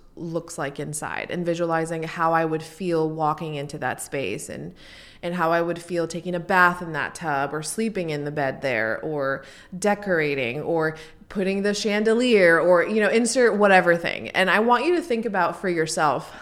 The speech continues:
like, what is something that you want and you desire in your heart of hearts, and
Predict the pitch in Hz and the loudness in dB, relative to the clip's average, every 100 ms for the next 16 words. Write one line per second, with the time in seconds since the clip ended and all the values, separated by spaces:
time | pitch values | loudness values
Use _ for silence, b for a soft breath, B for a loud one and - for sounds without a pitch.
0 | - 185 175 175 190 240 240 214 202 202 | -8 -8 -4 0 2 2 0 -2 -2 -2
1 | 185 175 180 185 B B B B - 175 | -2 -2 -4 -8 B B B B -8 0
2 | 165 156 147 - - - 185 190 175 165 | 2 2 0 -4 -10 -10 -6 -4 -6 -4
3 | 160 110 69 - - - - 202 190 185 | -2 -2 -4 -10 -16 -10 -4 0 0 0
4 | 175 156 151 143 120 117 165 - - 170 | -2 -4 -2 -2 0 -2 -4 -8 -10 -8
5 | 151 156 151 147 147 95 - - - _ | -6 -4 -2 -2 -2 -4 -4 -8 -12 _
6 | 165 156 143 139 - | -8 -6 -8 -10 -14